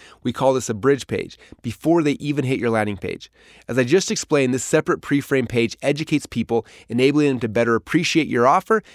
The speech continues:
and making them more likely to convert. I used to own a company that sold supplements to help with neuropathy pain. We had our own customer lists, hot traffic, that we would send emails to, and they would reorder just by us reminding them that they should. We would then target people who suffered from neuropathy,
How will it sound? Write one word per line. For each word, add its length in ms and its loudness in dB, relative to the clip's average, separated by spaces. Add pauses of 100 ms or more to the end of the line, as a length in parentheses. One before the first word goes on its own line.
(160)
and 80 -2
making 220 2
them 100 2
more 240 2
likely 300 0
to 100 -10
convert. 400 -6 (380)
I 60 -2
used 180 2
to 80 0
own 80 2
a 40 -2
company 300 -2
that 80 -2
sold 260 -2
supplements 520 -2
to 100 -4
help 240 0
with 100 -2
neuropathy 540 0
pain. 260 -10 (320)
We 120 2
had 100 4
our 160 2
own 240 2
customer 400 0
lists, 460 -2
hot 220 0
traffic, 460 -6 (260)
that 100 -2
we 60 4
would 120 -2
send 240 2
emails 360 2
to, 180 -6 (240)
and 120 2
they 100 6
would 180 2
reorder 560 4
just 380 2
by 180 4
us 160 -2
reminding 440 2
them 160 2
that 120 -6
they 100 0
should. 400 0 (460)
We 80 4
would 160 2
then 220 4
target 260 0
people 280 -2
who 100 2
suffered 400 0
from 180 -4
neuropathy, 640 2